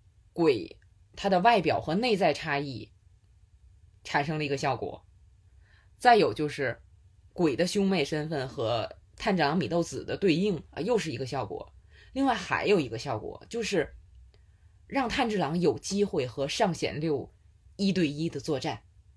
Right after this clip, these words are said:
一开始我们和炭治郎都不知道这并不是真正的上弦六，但是炭治郎就背水一战了，有一种非赢不可的勇气，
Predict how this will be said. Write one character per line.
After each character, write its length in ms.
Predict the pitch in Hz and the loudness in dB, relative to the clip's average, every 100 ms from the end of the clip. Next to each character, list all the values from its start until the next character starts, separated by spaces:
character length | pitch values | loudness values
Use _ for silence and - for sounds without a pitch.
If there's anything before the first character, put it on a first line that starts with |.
| _ - - _ _ _ _ - _ - - | _ -20 -20 _ _ _ _ -20 _ -18 -4
一 120 | 277 | -2
开 180 | 262 294 | 4 2
始 180 | - | 4
我 240 | 165 156 123 | 0 2 0
们 160 | 117 | -2
和 140 | 143 165 | -2 -2
炭 180 | 247 185 | -2 -2
治 100 | 147 | -2
郎 200 | - 180 | -4 -4
都 100 | 240 | -2
不 120 | 190 | -2
知 140 | - | -4
道 240 | 147 123 - - - | 0 -2 -2 -18 4
这 120 | 233 | 6
并 200 | - 254 | 6 2
不 80 | - | -2
是 160 | - 156 | -4 -2
真 180 | 165 | -2
正 180 | 160 151 | -2 -4
的 100 | 117 | -6
上 180 | - 151 | -6 -6
弦 200 | 117 107 | -6 -6
六， 200 | 123 - _ _ _ _ _ _ _ _ _ _ _ _ _ | -6 -8 _ _ _ _ _ _ _ _ _ _ _ _ _
但 160 | - 285 | 2 2
是 180 | 220 208 - _ _ | 2 -6 -10 _ _
炭 200 | - 294 | -4 -2
治 80 | 196 | 0
郎 200 | 160 135 | -2 -2
就 180 | 180 208 | -2 -2
背 260 | - - 214 | -2 -4 -2
水 160 | 151 | -2
一 140 | 98 - | -6 -6
战 200 | 147 127 | -6 -6
了， 180 | - _ _ _ _ _ _ _ _ - | -12 _ _ _ _ _ _ _ _ -2
有 180 | 202 220 | 4 4
一 80 | 233 | 4
种 180 | 165 | 0
非 240 | 165 - 254 | -2 -2 0
赢 240 | 208 151 | 0 -2
不 120 | 175 | -4
可 200 | 180 151 | -4 -4
的 100 | 101 | -2
勇 200 | 156 156 - | -2 -4 -6
气， 300 | - 113 | -8 -8